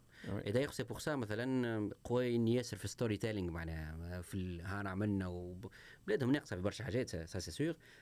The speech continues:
Speaker 2: أما، آه، زاد لا ديناميك de l'environnement, de la société, de, de l'économie، تخليهم يجربوا برشا حاجات. كانك باش تبدا، و quel que soit le domaine,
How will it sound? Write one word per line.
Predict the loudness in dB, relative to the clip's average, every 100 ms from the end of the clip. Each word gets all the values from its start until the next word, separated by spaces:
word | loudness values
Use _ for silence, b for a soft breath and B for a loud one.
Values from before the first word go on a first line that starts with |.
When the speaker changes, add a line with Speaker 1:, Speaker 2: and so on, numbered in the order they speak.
| B
Speaker 2:
أما، | 0 2 2 0 -12 B B B
آه، | 0 2 0 -4
زاد | 2 4
لا | 6
ديناميك | 6 4 6 2
de | 4 4
l'environnement, | 4 2 2 4 4 4 2
de |
la | 0 -2
société, | -2 0 2 0 2
de, | 0 0 0
de | -2
l'économie، | 0 2 4 4
تخليهم | 2 0 2 2
يجربوا | 4 4 4 2
برشا | 2 -2
حاجات. | -6 -6 -12 -20 B B B B B 0
كانك | 2 4 0 -8
باش | -12 -2
تبدا، | -2 0 -2
و |
quel | 0 -2
que | -2
soit | 0 0
le | 0
domaine, | 2 2 2 0